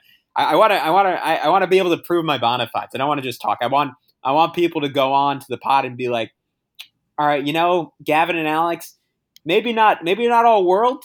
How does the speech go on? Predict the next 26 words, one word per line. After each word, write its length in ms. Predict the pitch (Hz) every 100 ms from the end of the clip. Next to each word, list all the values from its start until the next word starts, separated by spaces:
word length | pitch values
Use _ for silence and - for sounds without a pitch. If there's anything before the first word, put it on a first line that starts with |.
| _
but 120 | - 185
I, 200 | 180 -
I 80 | 170
respect 520 | 170 160 - 160 -
them 160 | 170 139
as 160 | 117
hoopers." 380 | - 104 101 98
I, 140 | 117
I 120 | 123 135
think 140 | 170
they, 240 | 170 143
I 60 | 151
think 120 | 196
it 60 | 190
just 180 | 185 -
gives 200 | 151 143
you 100 | 131
a 40 |
little 200 | 127 131
bit 120 | 123 120
more 160 | 113
credibility 540 | - 117 101 101 101 98
as 100 | 95
a 40 |
basketball 380 | 104 104 - 104
podcaster 600 | 113 107 113 104 -